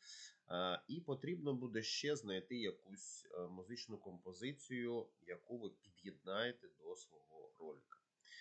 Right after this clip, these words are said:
Значить, яким чином ми це будемо робити? Працювати можна в будь-якій програмі, яка, е, займається відеомонтажем, так? Ну, тобто відеоредактор, е, будь-який,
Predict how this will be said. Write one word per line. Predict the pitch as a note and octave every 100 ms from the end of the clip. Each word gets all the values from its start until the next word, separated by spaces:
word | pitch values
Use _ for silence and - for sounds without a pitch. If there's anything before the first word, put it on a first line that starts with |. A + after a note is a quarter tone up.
| - - _
Значить, | - - G#2+
яким | - F#3+
чином | F#3 C#3+ C#3+ C#3 B2
ми | E2 F#2
це | - G2
будемо | E2+ E2 E2+ D#2+
робити? | D#2 C#2+ C#2+ _
Працювати | - - - D3 B2+ -
можна | F#2 G2 F#2 F2
в | E2 -
будь-якій | C3+ G#2 F#2 - F2+
програмі, | F#2 F2+ A2+ A2 F#2
яка, | E2 D#2+ - F#2 E2 - _ _
е, | D2 D2 D2 D2 D2 D2+ D2+ - - - - - _ _ _ _ _ _ _ _ _ _ _ _
займається | - G#2+ B2 A2+ G2 E2+ - E2+
відеомонтажем, | F2+ E2+ E2+ D#2 D#2+ - G#2+ B2 G#3 A3
так? | - E3 G#3+ -
Ну, | A3
тобто | - - - -
відеоредактор, | G2 F#2+ E2+ F#2 F#2+ F3+ A3 - E3 - - - - - _ F2
е, | F2
будь-який, | F#2+ C3 C3+ G#2 A#2 - E3+ G#3+ A3